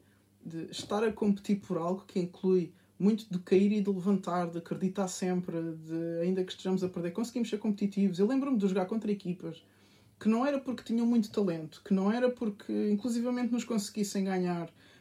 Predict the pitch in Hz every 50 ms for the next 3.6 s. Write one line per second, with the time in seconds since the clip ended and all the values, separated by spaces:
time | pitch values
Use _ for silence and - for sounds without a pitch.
0 | _ _ _ - 202 233 233 240 254 254 254 254 247 226 - - 233 202 - -
1 | 220 202 - - - 214 202 - 233 233 - 247 226 220 214 208 208 202 - -
2 | - 190 202 196 - 214 202 - 233 226 226 220 214 220 226 226 208 - 202 202
3 | 202 - 214 196 - 202 202 - 185 175 180